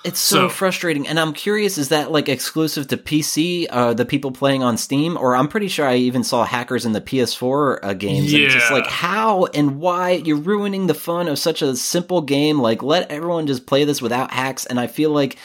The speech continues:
Speaker 1: the developers need to, I'm sh-, I'm positive they're aware of it, but it's like they need to
Speaker 2: No, they're
Speaker 1: find
Speaker 2: working on it.
Speaker 1: patches to make sure that that is not gonna ruin people's experience.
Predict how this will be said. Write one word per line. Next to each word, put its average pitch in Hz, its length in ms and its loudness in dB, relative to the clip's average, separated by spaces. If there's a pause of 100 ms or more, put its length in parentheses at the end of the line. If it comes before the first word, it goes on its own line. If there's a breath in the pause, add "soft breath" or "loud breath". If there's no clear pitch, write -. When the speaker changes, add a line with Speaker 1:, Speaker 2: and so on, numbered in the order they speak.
(140 loud breath)
Speaker 1:
the 131 100 0
developers 127 800 2
need 127 200 4
to, 117 280 -8
I'm 123 180 2
sh-, - 200 -8
I'm 113 140 -2
positive 107 420 -2
they're 98 140 0
aware 98 340 0
of 87 100 -4
it, 98 140 -6
but 107 120 -2
it's - 120 -6
like 104 160 -2
they 123 140 2
need 135 160 2
to 123 80 4
Speaker 2:
No, 127 120 4
they're 135 100 4
Speaker 1:
find 127 100 2
Speaker 2:
working 117 240 0
on 123 80 0
it. - 20 0
Speaker 1:
patches 107 420 -4 (280 loud breath)
to 139 80 -2
make 123 180 2
sure 123 160 0
that 101 140 0
that 110 280 -2
is 95 220 -6
not 104 360 -6
gonna 98 360 -6
ruin 107 380 -2
people's 98 380 -6
experience. 95 760 -8